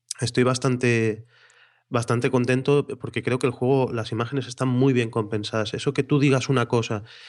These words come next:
y que normalmente haya otro que, que en la mano tenga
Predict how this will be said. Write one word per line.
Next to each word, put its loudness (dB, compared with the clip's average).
y -2
que 2
normalmente 0
haya 0
otro -6
que, -4
que -10
en 0
la 0
mano 2
tenga 0